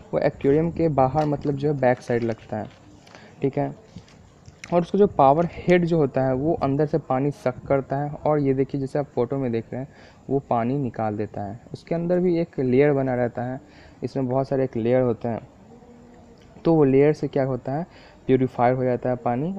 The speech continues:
और सारा जो है गंदगी जो है बाहर का ही बाहर रह जाता है, मतलब सारा गंदगी जो है बाहर ही रह जाता है और साफ़ पानी जो है वापस अप-, aquarium में आ जाता है। तो इसका यही फ़ायदा है कि ये भी आप जो है आप, मैं मतलब ये भी सजेस्ट कर सकता हूँ कि आप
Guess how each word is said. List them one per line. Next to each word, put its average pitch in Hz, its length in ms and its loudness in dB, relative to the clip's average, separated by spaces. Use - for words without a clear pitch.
और 180 160 2
सारा 120 260 0
जो 123 140 -4
है 180 140 -4
गंदगी 120 360 0
जो 127 120 -4
है 175 100 -2
बाहर 139 400 -2
का 170 80 2
ही 208 220 0
बाहर 120 280 0
रह 117 160 -2
जाता 104 320 -6
है, 107 120 -12
मतलब 123 160 -2
सारा 135 300 2
गंदगी 131 320 -2
जो 135 100 -4
है 135 60 -2
बाहर 123 300 2
ही 147 100 -2
रह 143 120 0
जाता 143 240 -2
है 156 60 0
और 143 120 -2
साफ़ 123 340 -6
पानी 123 220 0
जो 131 120 -2
है 202 160 -4
वापस 123 380 -2
अप-, - 400 -10
aquarium 123 400 0
में 180 160 -4
आ 120 80 -2
जाता 110 300 -6
है। 101 120 -10
तो 196 280 2
इसका 165 320 -2
यही 156 220 2
फ़ायदा 147 320 2
है 143 140 0
कि - 180 -6
ये 160 180 2
भी 170 160 0
आप 180 100 0
जो 170 180 -2
है 170 200 -2
आप, 160 200 -4
मैं 147 240 -4
मतलब 131 380 -6
ये 123 120 0
भी 143 120 -6
सजेस्ट 143 380 -6
कर 143 100 -6
सकता - 320 -8
हूँ 139 140 -4
कि 139 120 -8
आप 139 160 -6